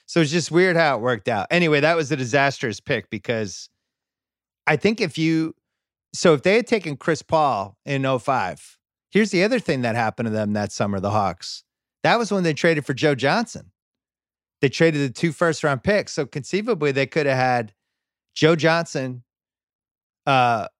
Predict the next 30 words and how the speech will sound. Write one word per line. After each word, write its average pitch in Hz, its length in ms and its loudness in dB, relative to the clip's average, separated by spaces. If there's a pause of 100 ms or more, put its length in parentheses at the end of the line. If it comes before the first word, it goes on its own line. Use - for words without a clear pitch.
(120)
Chris 185 200 0
Paul, 185 320 2
and 107 100 -6
Josh 151 380 0
Smith. 156 560 -4
And 147 120 -2
then 190 160 0
you, 170 340 -2
we 147 140 0
also 180 260 0
missed 147 280 -6
out 143 160 0
on 131 100 -4
the 131 60 -4
whole 135 160 2
Chris - 280 -6
Paul, 147 280 2
Josh 135 380 -2
Smith 135 240 -2
alley-oop 135 460 0
thing, 101 240 -4
which 101 220 -8
would 127 120 0
have 110 300 -4 (360)
completely 147 520 0
reinvigorated 123 760 0
Josh 123 340 0
Smith's 156 200 -4
career. 101 280 -2
So 123 400 0